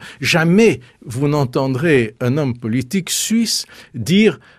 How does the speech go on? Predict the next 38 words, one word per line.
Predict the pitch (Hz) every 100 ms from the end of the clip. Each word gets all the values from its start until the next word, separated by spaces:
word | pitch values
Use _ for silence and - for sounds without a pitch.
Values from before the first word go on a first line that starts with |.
| _
Ah, | 113 175 170 135
la | 123 120
place | 120 - 175 185 - -
de | 131
la | 120
Suisse | - - 208 - -
dans | 120
le | 120
concert | 117 123 120 - 160 139
des | 113
nations. » | 110 113 - - 92 85 - -
Ça, | 180
c'est | 165 143 - -
une | 135
expression | 165 - - 143 - 202 190 165
que | -
vous | 113 107 117 123
écoutez | 135 139 - 214
souvent, | - 233 196 202 127 - _ _ _ -
hein, | 131 185 185 - _ -
sur | - - 127
territoire | - 131 123 120 151 123
hexagonal. | 120 104 127 117 113 107 95 82 - _ -
Eh | 139
bien, | 120 151
en | 135 110
Suisse, | - 120 113 - _ _ _
jamais. | - 90 95 87 73 - _ _ _
Pas | - 139
une | 127
seule | 120 127 104
fois. | - - 101 - _ _ _
Non, | 107 143 165 92 _
ce | - - 185
qu'on | 180 180 147
vise, | 165 185
c'est | -
la | 110